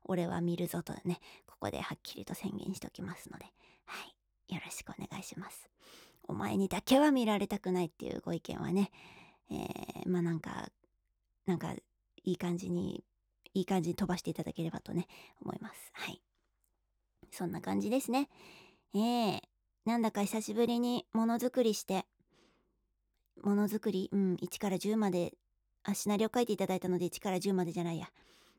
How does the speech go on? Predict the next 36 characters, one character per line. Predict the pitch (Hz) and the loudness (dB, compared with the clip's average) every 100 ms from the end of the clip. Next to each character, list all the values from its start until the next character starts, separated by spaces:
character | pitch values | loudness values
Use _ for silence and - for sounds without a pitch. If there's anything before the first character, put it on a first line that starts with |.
| _ | _
じ | 180 196 | -6 -2
ゃ | 185 175 | 0 0
あ、 | 170 | 4
二 | 190 202 | 4 4
か | 208 | 2
ら | 175 165 | 2 0
十 | 160 208 | 0 0
ま | 240 196 | 2 2
で | 175 - _ - _ - | 0 -4 _ -20 _ -8
や | 185 | -8
っ | |
て | - 175 | -2 0
ね、 | 214 175 185 _ _ _ - | 2 0 -2 _ _ _ -4
え | |
ー、 | 190 185 175 160 190 - _ _ _ | 0 0 0 -2 -6 -12 _ _ _
楽 | 180 180 | -2 0
し | 190 | 0
か | - 202 | -2 -4
っ | |
た | - | 0
な | 175 180 180 | 0 2 0
と | 165 | -2
い | 156 | -4
う | - - _ _ _ | -6 -12 _ _ _
気 | - | -2
持 | 175 | 0
ち | 160 - | 0 -4
で | 165 - | -6 -6
い | 165 | -8
っ | - | -8
ぱ | - | -6
い | 156 | -2
で | 185 | -2
す。 | - - - _ _ _ _ _ | -4 -14 -20 _ _ _ _ _
は | - | -6
い。 | 160 | -4